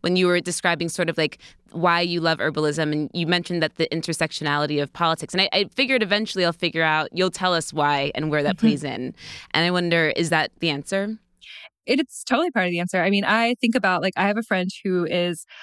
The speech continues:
Speaker 2: a clinician, a clinical herbalist in Australia. And in Australia, it's so different. It's set up, she can take insurance. She is seen as a doctor by her community in the medical establishment. And, like, the things we're doing are not different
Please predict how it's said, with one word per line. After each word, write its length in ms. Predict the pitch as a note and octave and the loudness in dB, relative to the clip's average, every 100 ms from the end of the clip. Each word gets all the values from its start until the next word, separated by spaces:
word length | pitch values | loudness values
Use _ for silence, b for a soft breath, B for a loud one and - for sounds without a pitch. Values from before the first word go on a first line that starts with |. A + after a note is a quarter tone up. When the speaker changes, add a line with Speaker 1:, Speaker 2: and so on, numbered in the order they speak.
| B | B
Speaker 2:
a 240 | F#3 F3+ F3 - | 0 0 0 -10
clinician, 720 | - F#3+ F3+ F#3 F3 D#3+ D#3+ | -4 -2 -2 -2 -2 -2 -2
a 60 | D#3 | -4
clinical 320 | - F#3+ G3 | -2 -2 -2
herbalist 440 | E3+ E3 E3 E3+ - | -2 0 -2 -2 -4
in 180 | E3+ D#3+ | -4 -2
Australia. 680 | F3 - A#3 C4+ G3+ C#2+ - | -4 -2 0 2 2 -2 -2
And 200 | F#3 F3+ | 0 2
in 120 | F#3 | 2
Australia, 480 | F3+ - A3 A3 F3 | 0 0 0 2 0
it's 200 | F3+ - | -4 -4
so 240 | A3+ A3+ | 0 0
different. 420 | G#3+ G3 F3+ F3 - | 0 -2 -2 -2 -4
It's 180 | - | -4
set 160 | - F#3+ | 0 2
up, 140 | F3+ - | 0 -2
she 580 | - G#3+ G#3 G#3 G#3 - _ _ - | -4 0 2 4 2 -2 _ _ -2
can 140 | G#3+ | 0
take 220 | G#3 G3+ | 0 -2
insurance. 520 | G#3 - B3+ G#3 - | -2 0 0 0 -2
She 460 | - - F#3+ F#3+ F#3+ | -6 -2 0 0 0
is 200 | F#3 F3+ | 0 -2
seen 360 | - G#3 G3+ F#3+ | -2 0 2 0
as 180 | F3+ | 0
a 60 | F#3 | 0
doctor 380 | F#3 G#3+ - F3+ | 0 -2 -2 0
by 220 | F3 F3 | 0 0
her 220 | F3+ F3+ F3 | 0 -2 -2
community 340 | - G#3+ G3+ F#3+ | 0 2 2 0
in 80 | F3 | 0
the 60 | |
medical 320 | E3+ E3 F3 | 0 0 -2
establishment. 720 | F3+ - G#3+ G3 G3 F3 E3 B B B | -2 0 0 0 -2 -2 -4 B B B
And, 160 | A#3 B3 | 0 2
like, 180 | A#3+ - | 2 0
the 80 | B3 | 2
things 280 | C#4 C#4 | 4 4
we're 80 | A3+ | 2
doing 360 | G3 G3+ F#3+ F3 | 2 0 0 0
are 200 | F3+ F#3+ | 0 2
not 220 | F#3+ F3 | 2 0
different 480 | F3+ F3+ E3+ G3 - | -2 -2 0 -2 -4